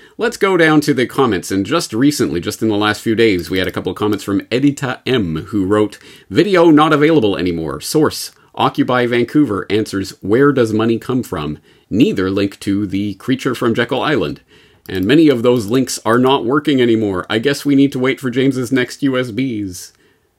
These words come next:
Happy face, frowny face. Uh, actually, Edita M, no, you do not need to wait for the U S Bs, because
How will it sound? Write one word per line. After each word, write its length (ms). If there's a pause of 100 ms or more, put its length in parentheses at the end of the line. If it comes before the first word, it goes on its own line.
(200)
Happy 220
face, 360
frowny 320
face. 340 (240)
Uh, 240
actually, 480
Edita 400
M, 180
no, 200
you 120
do 80
not 220
need 160
to 80
wait 180
for 100
the 80
U 120
S 120
Bs, 280
because 340